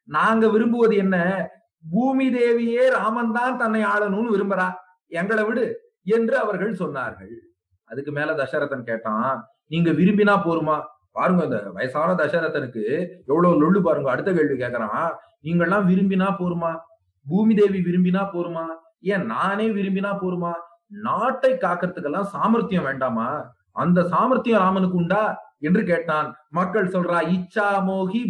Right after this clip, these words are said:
மகாபாகும். பாகு என்றால் தோள்னு அர்த்தம். மகாபாகும், ராமன் பெருந்தோள் படைத்தவன், அவனுக்கு இல்லாத சாமர்த்தியமா? இந்த நிலப்பரப்பையே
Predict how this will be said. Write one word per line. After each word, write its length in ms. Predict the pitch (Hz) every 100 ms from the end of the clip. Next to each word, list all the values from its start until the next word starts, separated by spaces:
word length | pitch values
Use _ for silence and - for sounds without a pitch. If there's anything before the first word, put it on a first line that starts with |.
| 127
மகாபாகும். 1120 | 131 180 180 214 226 233 190 185 175 170 185 175 - -
பாகு 360 | 117 170 208 220 214
என்றால் 360 | 190 202 214 214
தோள்னு 400 | 208 214 208 208
அர்த்தம். 300 | - 135 - _ _ _ -
மகாபாகும், 1080 | 139 160 196 214 233 240 214 208 180 185 - - _ -
ராமன் 440 | 143 196 233 233 175
பெருந்தோள் 600 | 214 247 254 254 247 -
படைத்தவன், 480 | 233 220 226 202 160
அவனுக்கு 400 | 131 175 214 214
இல்லாத 260 | 214 226 226
சாமர்த்தியமா? 720 | - 190 196 175 170 151 143 170 196 170 - _ 165
இந்த 240 | 185 180 170 147
நிலப்பரப்பையே 1080 | 156 190 240 - 233 226 185 220 202 202